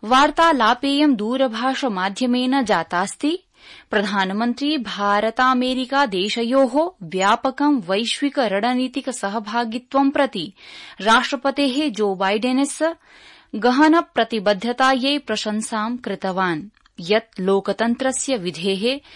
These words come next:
जनानां मध्ये च सुदृढ सम्बन्धानां पारस्परिक मूल्येषु आश्रितम् अस्ति इति। उभौ नेतारौ द्विपक्षीय सम्बन्धानाम् अन्तर्गतं महत्वपूर्ण प्रगतेरपि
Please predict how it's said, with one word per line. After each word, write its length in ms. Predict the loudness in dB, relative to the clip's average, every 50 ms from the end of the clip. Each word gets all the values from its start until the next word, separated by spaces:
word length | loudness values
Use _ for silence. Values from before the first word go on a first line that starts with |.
| -20 -20 -16 -12 -6 0
जनानां 560 | 2 4 6 6 6 8 8 8 8 6 6
मध्ये 680 | 4 2 -2 -6 -4 -2 -2 -2 -2 0 2 2 2
च 140 | 2 0 -2 -2 -4 -4 _ _
सुदृढ 500 | -14 -8 -4 -2 -2 -2 0 0 0 0
सम्बन्धानां 960 | 0 -2 -4 -4 -4 -2 -2 -2 0 0 0 2 2 2 2 2 2 0 0
पारस्परिक 920 | -2 _ -2 -2 0 0 0 0 -2 -4 -6 -6 -2 -2 0 0 0 0 2
मूल्येषु 720 | 2 4 4 4 2 2 2 0 0 0 -2 -4 -6 -6 -8 -14 -20 -20 -20 -16 -6 0 2
आश्रितम् 560 | 2 2 2 2 -2 -2 0 2 2 2 2 0 _ -2
अस्ति 480 | -2 -2 -4 -6 -8 -6 -6 -6 -6 -4
इति। 420 | -6 -6 -6 -6 -8 -8 -8 -10 -14 _ _ _ _ _ _ _ _ _ _ _ _ _ _ _ _ _ _ _ -20 _ _ -2
उभौ 300 | 0 2 4 4 4 4
नेतारौ 600 | 4 4 2 2 2 2 2 4 4 4 2 0
द्विपक्षीय 760 | 0 -2 -2 -2 -2 -2 -2 -2 -2 -2 -2 0 0 0 0
सम्बन्धानाम् 920 | -2 -2 -2 0 2 2 2 2 2 2 2 2 2 2 2 2 2 0 0
अन्तर्गतं 760 | -2 -4 -4 -2 -2 0 0 0 0 0 0 0 0 -2 0
महत्वपूर्ण 1080 | 0 0 -2 -2 0 0 0 0 0 -4 -6 -4 -2 0 0 2 2 4 4 4 4 4
प्रगतेरपि 1000 | 2 0 0 0 2 0 -2 0 0 2 4 4 4 2 0 -2 -8 -8 -8